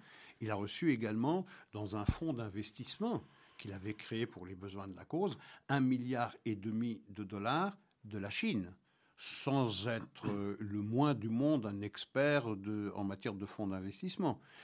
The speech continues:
mais uniquement parce que, eh bien, il était le fils de celui qui était alors le vice-président des États-Unis.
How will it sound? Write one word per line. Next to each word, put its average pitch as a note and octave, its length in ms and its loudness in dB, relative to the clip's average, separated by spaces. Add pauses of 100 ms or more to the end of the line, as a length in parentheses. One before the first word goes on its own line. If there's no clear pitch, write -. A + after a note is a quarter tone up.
(140)
mais G#2 100 -2
uniquement G2 320 2
parce - 320 -4
que, C3+ 400 0
eh F2 60 -12
bien, A2+ 260 -4
il F#2 160 -8
était F#2+ 180 -12
le G2 120 -6
fils - 420 -4 (300)
de G#2 320 -2
celui A2 400 -4
qui C3 100 -10
était G2+ 260 -8
alors A#2 300 2
le G2 140 -4
vice-président G#2 640 -6
des G#2+ 180 -2
États-Unis. C3+ 400 2